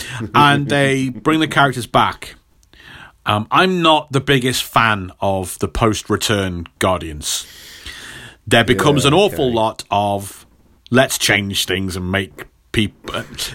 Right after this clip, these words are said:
Speaker 1: like, they feel
Speaker 2: Yeah.
Speaker 1: like they have to. So that's when suddenly we get, st-, oh, Peter Quill's dad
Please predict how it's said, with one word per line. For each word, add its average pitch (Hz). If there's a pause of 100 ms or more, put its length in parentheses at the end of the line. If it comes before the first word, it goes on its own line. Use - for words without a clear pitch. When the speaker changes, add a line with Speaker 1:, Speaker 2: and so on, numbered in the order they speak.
Speaker 1:
like, 151 (120)
they 143
feel 165
Speaker 2:
Yeah. 151
Speaker 1:
like 139
they 131
have 127
to. 120
So 143 (280)
that's 156
when 147
suddenly 147
we 104
get, 101 (500)
st-, -
oh, 117
Peter 170
Quill's 135
dad 107